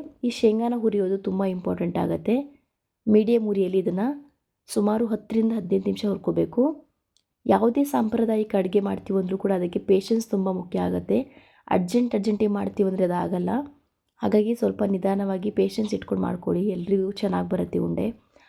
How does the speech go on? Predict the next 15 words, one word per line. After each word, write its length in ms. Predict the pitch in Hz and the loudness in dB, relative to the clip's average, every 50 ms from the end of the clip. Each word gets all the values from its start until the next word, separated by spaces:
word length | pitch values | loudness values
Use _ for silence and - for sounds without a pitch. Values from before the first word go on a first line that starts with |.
| _ _ _ - | _ _ _ -6
ಹಾಗೆ 200 | 220 208 226 233 | -2 0 2 2
ಇದನ್ನ 300 | 233 208 220 208 208 214 | 2 2 2 0 0 0
ಒಂದು 200 | 208 196 190 185 | -2 -2 -2 -2
ತಟ್ಟೆಗೆ 380 | 180 190 190 - - 214 208 208 | -2 -2 -4 -2 0 0 0 0
ಹಾಕಿ 300 | 202 196 196 - - 294 339 - - _ _ _ _ _ _ _ _ | 0 -2 -2 -2 0 0 0 -2 -6 _ _ _ _ _ _ _ _
ಆರಕ್ಕಂತ 500 | - - 202 208 214 214 - 202 196 202 202 | -2 0 2 2 2 0 -2 -2 0 0 0
ಬಿಟ್ಟಾದ್ಮೇಲೆ 560 | 185 185 190 - 208 190 180 190 185 202 233 240 | 0 -2 -2 -2 -2 -2 -2 0 0 0 0 0
ಸಿಪ್ಪೆ 260 | - 220 - - 190 | 0 0 0 0 0
ತಗೋಬೇಕು. 540 | - 185 175 170 170 165 214 - - - 269 302 294 - - _ _ _ _ _ _ _ _ _ _ _ _ _ _ _ _ _ _ _ _ _ _ - - | 0 0 0 0 0 0 -2 -4 0 2 2 2 2 -2 -8 _ _ _ _ _ _ _ _ _ _ _ _ _ _ _ _ _ _ _ _ _ _ -4 0
ಅದೇ 180 | 220 220 208 262 | 2 4 4 4
ಒಂದು 180 | 262 262 254 - | 4 2 0 0
ಕಡಾಯಿಗೆ 440 | - 214 202 208 202 196 214 240 285 285 - - - _ | 0 2 2 2 2 2 2 0 0 0 -4 -12 -12 _
ಮೂರು 180 | 214 214 233 233 | 0 0 0 4
ಟೇಬಲ್ 260 | - 226 214 202 214 214 | 4 2 2 2 0 -4
ಸ್ಪೂನಷ್ಟು 540 | - - - 196 190 196 190 - - 247 | -4 -4 -2 0 0 -2 -2 -4 -4 -2